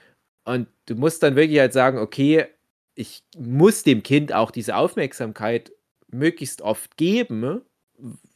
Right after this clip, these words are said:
weil das arme Kind, das versteht ja sonst nicht, warum's das nicht bekommt. Aber das ist jedes Mal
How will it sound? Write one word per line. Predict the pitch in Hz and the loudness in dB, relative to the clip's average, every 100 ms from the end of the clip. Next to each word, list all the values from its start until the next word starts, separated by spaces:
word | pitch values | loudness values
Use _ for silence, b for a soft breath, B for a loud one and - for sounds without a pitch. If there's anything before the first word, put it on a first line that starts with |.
| _ _ _ | _ _ _
weil | - - 104 | -20 -14 -12
das | 104 98 | -10 -2
arme | 110 147 | 0 2
Kind, | 127 165 208 | 2 0 0
das | 104 | -6
versteht | - 107 147 165 | -8 -6 -2 0
ja | 143 | 0
sonst | 120 139 135 143 | 0 -2 -4 -8
nicht, | 135 120 | -6 -4
warum's | 107 139 156 | -2 -2 -4
das | - 113 | -10 -8
nicht | 131 131 | -6 -8
bekommt. | - - 151 156 185 - b b b b b b _ _ _ _ - | -10 -4 -4 -4 -8 -14 b b b b b b _ _ _ _ -8
Aber | 117 | -6
das | 113 | -6
ist | 139 - | -6 0
jedes | 165 196 180 - | 4 4 4 0
Mal | 156 156 151 151 - | 2 4 4 2 -2